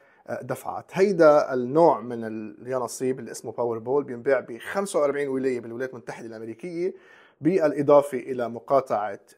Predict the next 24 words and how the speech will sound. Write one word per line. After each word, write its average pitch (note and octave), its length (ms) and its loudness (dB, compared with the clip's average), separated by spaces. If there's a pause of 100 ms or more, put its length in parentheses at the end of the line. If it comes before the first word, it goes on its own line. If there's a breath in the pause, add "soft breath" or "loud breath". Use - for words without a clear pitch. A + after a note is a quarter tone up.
(100)
كولومبيا D3 640 6 (260)
وبورتوريكو C#3 880 0 (180)
والجزر A#2+ 800 -2
العذراء. G#2 480 -8 (200)
اكتبوا A#3 240 2
لي G#3 60 4
بمربع D3+ 380 6
التعليقات، B2 500 -6
هل D#3+ 80 -6
يا E3+ 40 -6
ترى D#3+ 260 0
محرز C#3+ 320 -8
الواحد C3 340 -2
يلعب C3+ 220 -2
إيه C3+ 60 -6
ولا B2+ 180 -4
لا؟ C#3+ 220 -2
بالنسبة C#3 420 -8
لي C3 160 -6
أنا B2+ 380 -10 (260)
ولا C3 160 -4
بمد C3 320 -6
إيدي C3+ 180 4
عليها C3+ 380 -2